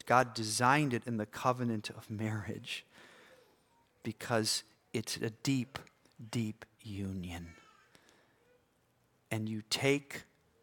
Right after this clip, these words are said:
all of yourself into that relationship, whether you think it or not. That's why we have so many problems, many of us,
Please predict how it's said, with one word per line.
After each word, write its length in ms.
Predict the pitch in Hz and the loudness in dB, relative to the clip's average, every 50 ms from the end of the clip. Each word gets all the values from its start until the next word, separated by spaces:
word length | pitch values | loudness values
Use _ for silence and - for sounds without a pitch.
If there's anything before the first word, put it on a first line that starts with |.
| _ _ _ _ _ _ _ _ _ _ _ _ _ _ _ _ _ _ _ _ _ _ _ _ _ _ _ - | _ _ _ _ _ _ _ _ _ _ _ _ _ _ _ _ _ _ _ _ _ _ _ _ _ _ _ 4
all 340 | - 120 127 135 139 143 143 | 6 8 8 8 8 6 4
of 220 | 139 139 131 - 131 | 4 2 2 0 -2
yourself 880 | 127 127 123 123 120 - - - 127 113 110 110 107 - - - - _ - | -2 0 0 0 0 0 0 2 2 2 2 0 -2 -4 -8 -16 -20 _ -10
into 640 | - 113 104 104 107 107 - - - 117 107 107 104 | -6 -6 -4 -4 -4 -6 -6 -8 -8 -6 -8 -6 -6
that 280 | 104 92 95 98 - - | -6 -6 -6 -6 -8 -8
relationship, 800 | 104 101 98 92 95 92 95 - - 92 - - 104 98 - - _ _ | -8 -8 -8 -8 -8 -6 -6 -8 -6 -6 -6 -6 -6 -8 -10 -14 _ _
whether 540 | - 110 101 107 104 104 110 107 110 110 107 _ | -12 -8 -6 -6 -4 -4 -4 -4 -4 -6 -8 _
you 160 | - 110 113 101 | -8 -8 -8 -8
think 340 | - - 98 95 87 - | -8 -10 -12 -12 -10 -10
it 120 | 98 92 - _ _ | -10 -10 -12 _ _
or 160 | - 95 90 | -14 -12 -10
not. 580 | 87 82 82 82 80 78 - - - - - - _ _ _ - _ _ _ _ _ _ _ - - - - - - _ _ - | -10 -8 -8 -6 -8 -8 -10 -12 -14 -16 -18 -18 _ _ _ -20 _ _ _ _ _ _ _ -20 -20 -20 -20 -20 -20 _ _ -6
That's 260 | 101 107 110 - - | -4 -4 -4 -4 -4
why 80 | 117 101 | -4 -4
we 140 | 95 101 85 | -6 -6 -8
have 180 | - 95 - | -8 -8 -6
so 140 | - - 101 | -6 -8 -8
many 180 | 87 87 90 85 | -10 -12 -14 -14
problems, 640 | - - 95 90 90 87 - - 76 80 - - | -12 -12 -10 -10 -10 -12 -12 -14 -16 -14 -14 -12
many 320 | - 98 98 95 87 87 76 | -10 -10 -10 -10 -10 -12 -8
of 120 | 80 95 | -4 -4
us, 340 | 127 156 160 - - - | -2 -2 -2 -4 -6 -6